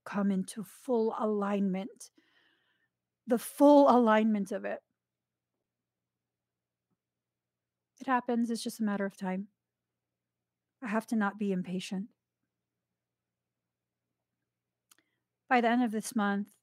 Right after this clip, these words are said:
I'll have a portion of what I need. I'm not even questioning it anymore.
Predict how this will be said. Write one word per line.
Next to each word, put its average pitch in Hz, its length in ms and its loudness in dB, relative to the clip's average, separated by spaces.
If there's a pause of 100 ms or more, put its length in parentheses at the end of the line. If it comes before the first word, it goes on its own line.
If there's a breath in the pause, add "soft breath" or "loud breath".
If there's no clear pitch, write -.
(840)
I'll 214 100 0
have 220 140 0
a 226 60 -4
portion 214 640 -4
of 196 200 0
what 196 240 0
I 196 120 -2
need. 196 280 -2 (4000)
I'm 196 140 0
not 190 160 0
even 190 180 -4
questioning 190 420 -6
it 180 120 -6
anymore. 180 400 -6